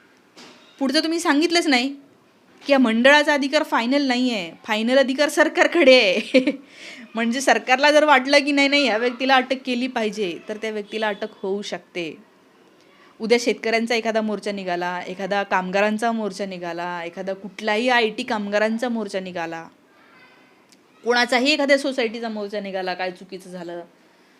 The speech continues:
तर त्याच्यामध्ये समजा काही झालं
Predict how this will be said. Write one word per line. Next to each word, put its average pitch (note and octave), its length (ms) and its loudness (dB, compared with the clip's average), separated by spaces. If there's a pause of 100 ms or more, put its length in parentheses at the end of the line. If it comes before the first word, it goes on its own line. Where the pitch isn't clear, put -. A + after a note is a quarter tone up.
(460)
तर D4 520 6
त्याच्यामध्ये B3 480 0
समजा D#4 340 2
काही B3 240 2
झालं F#3+ 420 -4